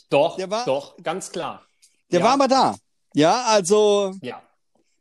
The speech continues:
Speaker 1: ja.
Speaker 2: Okay, Jingle,
Speaker 1: Alles gut.
Speaker 2: Jing-, Jingle hast du rausgeschmissen, aber kommt noch, sagst du.
Speaker 1: Ja,
Speaker 2: Okay.
Speaker 1: ich, äh, werd einfach mal, äh, eine, eine normale Startmusik. Äh, ob das noch unser Jingle bleibt, das, äh, das wird sich dann zeigen.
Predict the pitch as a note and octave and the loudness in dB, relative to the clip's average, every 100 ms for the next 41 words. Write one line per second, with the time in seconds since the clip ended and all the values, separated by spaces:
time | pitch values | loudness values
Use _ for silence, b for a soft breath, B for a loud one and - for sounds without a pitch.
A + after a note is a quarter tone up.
0 | - E4+ G#3 - b b b b b _ | -4 0 0 -2 b b b b b _
1 | _ - D#3 F3+ A#2 - B B2+ C#3 G#3+ | _ -2 0 2 0 -4 B -2 0 4
2 | G#3 G#3+ F3+ - E3 C#3+ A#3+ E3+ G3+ B3+ | 4 4 2 -2 -4 -2 -2 -2 0 0
3 | G3+ G#3+ F#3+ F3+ - E3 - E3+ F#3+ D#3 | 0 -4 -4 -6 -6 -12 -14 -14 -12 -8
4 | D3+ D3+ _ F#3 - F#3 C3 A2 - A2 | -8 -8 _ -10 -4 -4 -4 -12 -10 -10
5 | - G#2+ - _ _ B B B B - | -10 -16 -18 _ _ B B B B -4
6 | D#3 C#3+ E3+ D#3+ - A3 G3+ F3+ F#3 A3 | 0 2 0 -2 -6 -2 0 2 0 -2
7 | - G#3+ A3+ G3+ G3+ G3 A3+ C4 A#3+ C#4+ | -4 -8 -8 -10 -8 -8 -2 -2 -2 -4
8 | C4+ G#3 A3 A3 G3+ G3 F#3 E3+ A3+ A3+ | -6 -6 -8 -8 -8 -8 -8 -10 -12 -12
9 | A#3+ G#3 E3 G3 F3 - b b b b | -14 -16 -14 -14 -16 -20 b b b b
10 | _ _ F#3 E3+ E3+ F#3 D#3 A3 - G3 | _ _ 0 0 -2 -8 -10 -10 -8 -10
11 | F#3+ E3 D3+ F#3 E3 C#3 E3 F3+ F3 D3 | -10 -12 -10 -8 -8 -4 -6 -6 -10 -10
12 | - - - - - C#3+ C#3 C3+ C3+ C3 | -10 -10 -12 -12 -10 -6 -6 -6 -10 -10
13 | G3 - F3+ C#3 D3 C#3 A#2 - E3+ D#3+ | -10 -8 -10 -10 -14 -16 -14 -10 -8 -8
14 | D3 C3+ | -8 -14